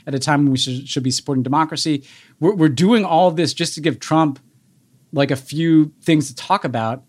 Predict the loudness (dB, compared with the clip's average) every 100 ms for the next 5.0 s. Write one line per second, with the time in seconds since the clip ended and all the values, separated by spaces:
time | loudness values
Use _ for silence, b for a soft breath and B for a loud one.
0 | -10 -8 -2 -2 0 -2 -4 -4 0 -2
1 | -2 -4 -2 0 2 2 0 -2 -2 -4
2 | -6 -8 -10 -10 -12 -12 -12 -10 -12 -12
3 | _ -16 -12 -10 -8 -6 -6 -6 -6 -2
4 | 0 0 -2 -4 -4 -4 -4 -2 -4 -6